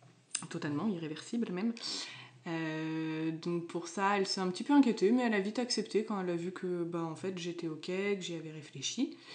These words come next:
Euh, c'est plus ma grande sœur, étonnamment,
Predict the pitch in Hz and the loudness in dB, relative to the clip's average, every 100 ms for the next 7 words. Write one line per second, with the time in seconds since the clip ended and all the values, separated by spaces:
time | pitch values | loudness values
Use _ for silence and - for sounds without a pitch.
0 | - - - - - 202 196 196 202 208 | -14 -16 -18 -20 -14 -6 -2 0 2 2
1 | 202 220 339 330 302 233 226 262 254 - | 2 6 6 6 6 6 8 8 8 6
2 | 214 233 277 - - - 214 226 226 214 | 2 0 -2 -10 -10 -4 0 4 6 6
3 | 208 - | 4 0